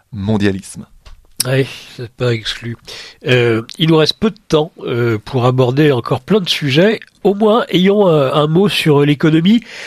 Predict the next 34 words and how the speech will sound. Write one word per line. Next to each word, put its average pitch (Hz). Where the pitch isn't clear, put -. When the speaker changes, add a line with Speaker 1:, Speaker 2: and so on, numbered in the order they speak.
Speaker 2:
Il 156
écrit : « 190
L'économie 196
mondiale 196
restera 143
plombée 185
par 139
l'éclatement 147
de 135
la 127
mondialisation, 127
la 135
hausse 127
des 123
taux 139
d'intérêt 120
à 110
long 110
terme, 185
le 127
surendettement 131
public 120
et 110
privé, 135
la 131
crise 135
mondiale 127
de 113
l'immobilier, 107
la 151
stagnation 147
de 175
la 131
productivité. » 147